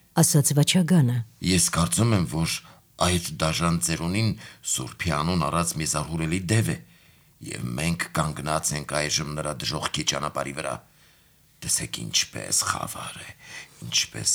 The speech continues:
Speaker 2: մութ, և դեռ ով գիտե ինչ տանջանքներ կան մեզ համար պատրաստված։ Բայց ինչու ենք քարացել կանգնել այստեղ։ Էլ հավիտյան բացվելու չէ այս դուռը։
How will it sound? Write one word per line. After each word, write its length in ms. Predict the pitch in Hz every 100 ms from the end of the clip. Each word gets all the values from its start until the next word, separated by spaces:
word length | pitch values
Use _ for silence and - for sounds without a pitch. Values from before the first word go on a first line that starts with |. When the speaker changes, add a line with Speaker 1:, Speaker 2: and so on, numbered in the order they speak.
| -
Speaker 2:
մութ, 400 | 57 52 - - - - - _
և 200 | - -
դեռ 200 | 67 - - _
ով 300 | - 131 101
գիտե 340 | 90 110 107 104
ինչ 200 | 104 - -
տանջանքներ 680 | 101 107 104 92 - 104
կան 240 | - - -
մեզ 160 | 80 -
համար 360 | - 50 -
պատրաստված։ 800 | - 76 - 71 - - - - - _ _ _ _ _ _ _ _ _
Բայց 320 | - - - - - - - _ _ _ _ _ -
ինչու 340 | 80 69 71 82
ենք 140 | 110 -
քարացել 480 | - - 92 - 87
կանգնել 420 | 80 71 64 62
այստեղ։ 320 | - - - - - - - - - _ _ _ -
Էլ 240 | 98 104
հավիտյան 600 | 78 87 98 85 104 101
բացվելու 500 | 92 90 - 92 90
չէ 280 | - - -
այս 220 | 92 - -
դուռը։ 360 | 359 - -